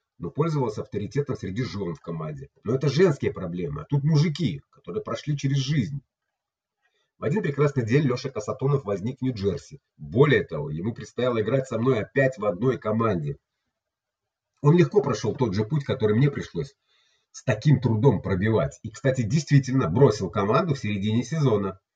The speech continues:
А Ц С К А как раз в том году проиграл первый чемпионат страны за много лет. Я уехал в августе восемьдесят девятого, он в декабре, перед Рождеством,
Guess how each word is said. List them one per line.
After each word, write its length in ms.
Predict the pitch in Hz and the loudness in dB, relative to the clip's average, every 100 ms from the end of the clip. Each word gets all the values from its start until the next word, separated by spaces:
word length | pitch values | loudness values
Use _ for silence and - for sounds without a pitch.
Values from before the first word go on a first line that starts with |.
| _ _ _ _ _ _ | _ _ _ _ _ _
А 80 | - | -4
Ц 240 | - 143 | 6 6
С 60 | 139 | 8
К 80 | 180 | 0
А 80 | |
как 200 | 175 - | -2 -2
раз 280 | 139 143 - - _ _ _ _ _ _ _ - | 2 2 0 -10 _ _ _ _ _ _ _ -16
в 180 | - - | -16 -2
том 240 | 160 110 | 2 2
году 440 | 110 123 175 185 - _ _ _ | 2 4 4 2 -2 _ _ _
проиграл 580 | 120 120 113 147 135 - | 0 0 4 4 4 2
первый 340 | 165 160 110 104 | 4 4 4 -2
чемпионат 400 | 95 107 107 - | -4 0 0 0
страны 340 | 123 135 170 | 0 4 4
за 120 | 110 | 4
много 300 | 113 127 110 | 4 2 2
лет. 260 | 113 95 - _ | 0 -2 -6 _
Я 260 | 92 110 123 | -4 0 2
уехал 400 | 127 139 131 117 | 4 2 2 0
в 80 | 160 | 2
августе 400 | 156 101 - 87 | 2 -2 -6 -4
восемьдесят 380 | 85 82 85 | -4 -6 -8
девятого, 580 | 80 95 90 73 78 71 _ _ _ | -6 -2 -2 -2 -8 -10 _ _ _
он 180 | 110 139 | 6 8
в 80 | 135 | 8
декабре, 540 | 156 180 151 113 87 | 6 4 6 6 4
перед 320 | - 113 139 | 2 4 4
Рождеством, 720 | 147 135 151 - 127 101 73 | 4 0 -2 -2 2 4 2